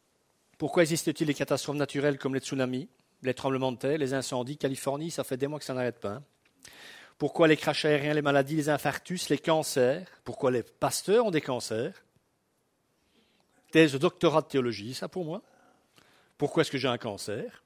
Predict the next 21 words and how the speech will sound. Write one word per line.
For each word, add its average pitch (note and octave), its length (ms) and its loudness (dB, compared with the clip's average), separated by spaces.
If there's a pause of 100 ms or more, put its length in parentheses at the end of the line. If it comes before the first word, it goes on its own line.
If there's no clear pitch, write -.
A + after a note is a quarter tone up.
(840)
Pas D#3+ 80 8
normal. A2+ 340 -4 (960)
Ben - 60 -14
si, F#2+ 220 -12
hein. G2+ 120 -18 (880)
Il G#2 60 -14
pleut A#2+ 160 -4
sur A#2 140 -8
les A2 100 0
bons B2+ 140 -8
comme B2 100 -6
sur A#2 140 -6
les A2 80 -2
mauvais. F#2 340 -10 (880)
Et C3+ 80 8
pourquoi A3 320 2
ne A#3 80 2
nous F#3+ 180 4
aide-t-il F#3+ 320 4
pas E3+ 180 4
plus - 640 0